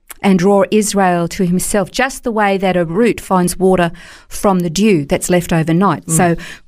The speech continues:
Speaker 1: I haven't forgotten that. We're gonna get to that.
Speaker 2: <laughs>
Speaker 1: But we, we kind of, um,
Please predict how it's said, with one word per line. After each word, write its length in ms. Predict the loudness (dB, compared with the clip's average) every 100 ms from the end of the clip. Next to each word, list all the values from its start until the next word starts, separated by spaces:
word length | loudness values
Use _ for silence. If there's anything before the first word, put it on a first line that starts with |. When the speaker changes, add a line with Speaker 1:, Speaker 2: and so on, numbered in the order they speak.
| -8
Speaker 1:
I 60 | -4
haven't 240 | 0 0
forgotten 400 | -2 -2 -2 0
that. 200 | -2 -2
We're 80 | -2
gonna 220 | 0 0
get 200 | 0 0
to 100 | 0
that. 260 | 0 -2 -4 -10 -16
Speaker 2:
<laughs> 140 | -4
Speaker 1:
But 100 | -2
we, 220 | -2 -6 -8 -6
we 120 | -6
kind 400 | -6 -2 0 0
of, 240 | -2 -4 -2
um, 440 | 0 0 -2 -6